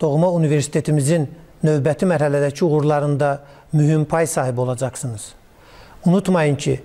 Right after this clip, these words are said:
siz Mingəçevir Dövlət Universiteti üçün həmişə doğma qalacaqsınız. Siz də doğma universitetinizi, Mingəçevir şəhərini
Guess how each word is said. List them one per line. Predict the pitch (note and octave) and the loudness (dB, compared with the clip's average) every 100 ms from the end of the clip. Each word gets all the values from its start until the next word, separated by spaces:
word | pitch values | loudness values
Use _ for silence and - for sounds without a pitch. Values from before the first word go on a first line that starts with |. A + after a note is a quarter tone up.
| - - | -14 -6
siz | - F#3 D#3 | -2 0 2
Mingəçevir | D#3 D#3 D3+ D#3+ D#3+ D3+ | 2 2 0 0 0 0
Dövlət | D#3+ D#3+ E3 | 0 0 0
Universiteti | D#3 D3 C#3+ D3 C3+ F#3+ | 0 0 0 -2 -2 -2
üçün | - F3 D#3 - - - | -2 -2 -2 -4 -8 -2
həmişə | F3 F3 - C#3+ C#3+ C3+ | 0 0 0 0 0 -2
doğma | D3 D#3 D3 | 0 0 0
qalacaqsınız. | C3+ A#2+ B2+ - B2+ A2 - - - - - - - | 0 -2 -6 -8 -10 -12 -16 -20 -20 -20 -20 -20 -8
Siz | - G#3 F#3 | -2 0 2
də | F3+ D3+ | 2 2
doğma | D3+ E3+ | 2 2
universitetinizi, | E3 D3+ D3+ C3+ D3 D3+ C#3 C3 C3+ - - - - - - | 2 2 0 0 -2 0 0 0 -2 -4 -18 -20 -20 -8 0
Mingəçevir | D#3+ D#3 D#3+ D#3+ F3 D#3 | 2 2 0 0 0 0
şəhərini | D#3 C#3+ B2 A#2+ | 0 2 0 -4